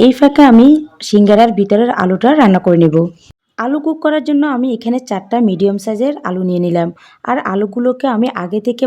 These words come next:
ভালোভাবে পানি দিয়ে ধুয়ে ক্লিন করে নিলাম। সাধারণত আমরা সিঙ্গারার ভিতরে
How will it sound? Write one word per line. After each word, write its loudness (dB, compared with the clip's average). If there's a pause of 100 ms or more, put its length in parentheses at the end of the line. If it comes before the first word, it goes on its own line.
(100)
ভালোভাবে -2 (100)
পানি -8
দিয়ে -2
ধুয়ে 0 (100)
ক্লিন -6
করে -4
নিলাম। -6 (640)
সাধারণত -4 (120)
আমরা -2 (100)
সিঙ্গারার -4
ভিতরে -8